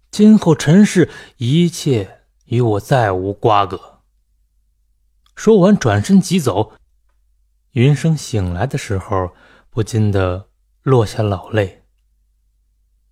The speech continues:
夫妻之间的真情真意本是天经地义之事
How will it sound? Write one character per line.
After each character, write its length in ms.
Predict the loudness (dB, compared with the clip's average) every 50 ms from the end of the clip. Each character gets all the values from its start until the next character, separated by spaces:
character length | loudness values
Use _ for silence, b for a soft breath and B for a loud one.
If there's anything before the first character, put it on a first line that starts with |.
| _ _ _ _ _ _ _
夫 320 | -20 -16 -10 -6 -6 -4
妻 180 | -4 -4 -4 -4
之 220 | -4 -4 -6 -4
间 160 | 0 2 2
的 100 | 2 2
真 180 | 0 0 -2 -2
情 220 | -2 0 0 0
真 220 | 0 2 2 2 2
意 200 | 2 0 -2 B B B B B B _
本 240 | 0 2 2 2 2
是 260 | 0 0 -2 -2 B B B B B
天 360 | -6 -2 0 2 2 2 0 0
经 260 | -2 -2 -2 -2 -2
地 320 | -4 -4 -6 -4 -4 -2
义 160 | -2 -4 -4 -6
之 180 | -6 -6 -8
事 400 | -8 -6 -6 -8 -8 -8 -10 _